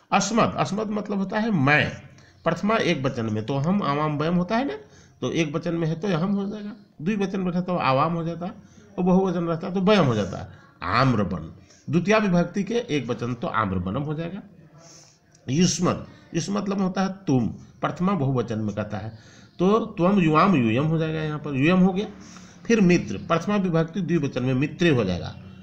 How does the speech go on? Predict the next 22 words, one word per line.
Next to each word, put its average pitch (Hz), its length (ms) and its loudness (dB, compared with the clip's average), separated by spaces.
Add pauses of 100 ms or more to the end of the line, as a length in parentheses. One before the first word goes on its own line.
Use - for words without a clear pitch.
(180)
मित्रम, 185 340 4
मित्रे, 196 280 2
मित्राणी 160 400 2
ऐसे 127 200 0
चलता 117 260 -2
है 147 60 -2
तो 139 100 -6
द्विवचन 127 420 -2
में 113 140 -4
कहता 113 200 -6
है, 113 100 -4
इसलिए 139 180 -6
मित्रे 117 300 -2
हो 98 80 0
जाएगा। 90 280 -6 (540)
बसंत, 156 520 2 (240)
तृतीया 180 240 2
विभक्ति 139 440 0
में 107 160 -2
बसंतेन 101 520 -4
हो 92 100 -6
जाएगा। 90 240 -8